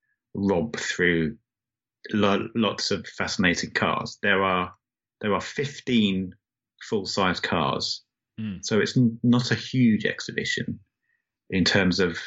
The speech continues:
Speaker 1: size, but it's more, I think, the cultural effect and all those kind of things.
Speaker 2: Yeah, I think, I think it's, it's, from reading through the article, it's meant to be more thought-provoking than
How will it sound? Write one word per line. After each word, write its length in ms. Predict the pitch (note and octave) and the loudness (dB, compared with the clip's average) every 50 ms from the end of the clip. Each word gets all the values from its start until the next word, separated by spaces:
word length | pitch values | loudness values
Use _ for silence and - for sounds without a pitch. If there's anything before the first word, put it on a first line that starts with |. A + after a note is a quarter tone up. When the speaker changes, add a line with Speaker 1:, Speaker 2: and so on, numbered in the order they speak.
| - - | -12 -4
Speaker 1:
size, 840 | - - - A2+ F#2 E2 B1 - - - - - - - - - _ _ _ _ _ _ _ _ _ - | 0 0 2 2 2 0 0 0 -2 -4 -2 -2 -2 -2 -4 -6 _ _ _ _ _ _ _ _ _ -2
but 100 | A2 F#2+ | 2 2
it's 160 | F2+ - - | 2 2 4
more, 680 | A#2 G#2+ G#2+ G#2+ G#2+ G2+ G2 G2 F#2+ F#2 F#2 F2+ - - _ _ _ - | 4 4 6 6 4 4 4 4 2 2 2 0 -2 -4 _ _ _ -12
I 60 | - A2 | -10 -6
think, 200 | A2+ G#2 A2 - | -6 -4 -2 -2
the 80 | - | -2
cultural 420 | - - - - - - - F2 E2+ | 0 0 -2 -2 -2 -2 -4 -2 -2
effect 480 | D#2+ - - E2 - - - - - - | -4 0 0 -2 -2 -2 -6 -10 -6 -2
and 300 | E2+ E2 D#2+ D2+ - - - - _ _ _ _ _ _ _ _ _ _ - | 0 2 2 2 2 -2 -4 -6 _ _ _ _ _ _ _ _ _ _ -2
all 120 | F2 E2 | 0 2
those 160 | E2+ E2 E2 | 2 2 2
kind 180 | - - E2+ E2 | 0 0 0 0
of 80 | D#2 - | 2 0
things. 360 | - - D#2+ E2+ - - - _ _ _ _ _ | 2 0 0 0 -2 -8 -14 _ _ _ _ _
Speaker 2:
Yeah, 340 | - C3 C3+ A#2+ A2 G2 F#2 | -4 -2 0 0 0 -2 -4
I 80 | G#2+ A2 | -6 -6
think, 220 | - B2 A#2+ - | -4 -6 -6 -6
I 60 | A2+ | -8
think 180 | A2 C3+ C#3 C3+ | -10 -8 -8 -6
it's, 180 | C3 B2 - - - - - - - - | -6 -6 -6 -8 -10 -12 -20 -20 -18 -10
it's, 240 | - C3+ C3 - - | -10 -6 -2 -2 -2
from 280 | - - - - B2+ B2 | -2 -4 -12 -12 -8 -4
reading 200 | C3+ C#3+ C3+ A2+ | -4 -4 -4 -4
through 140 | - - A2+ | -6 -6 -6
the 120 | G#2 A2 | -2 0
article, 320 | A2 A2+ A2 - - A#2+ G#2 | 0 0 -2 -4 -6 -6 -6
it's 160 | F#2 F#2+ - | -6 -6 -6
meant 160 | A#2+ A#2+ A2+ | -10 -10 -10
to 60 | - | -12
be 80 | A2+ A2+ | -12 -10
more 220 | G#2+ G#2+ A2 G#2+ G2 | -10 -8 -8 -10 -10
thought-provoking 1000 | - - - B2 G#2+ G2+ - - A2+ G2+ G#2 G2+ G2+ G2 G2 - G#2 G2 G2 F#2 | -12 -12 -8 -6 -6 -6 -6 -8 -10 -8 -6 -6 -6 -6 -8 -10 -10 -10 -10 -10
than 380 | F#2+ F#2+ F#2 F#2 F2+ F2 E2 | -10 -10 -10 -10 -10 -12 -12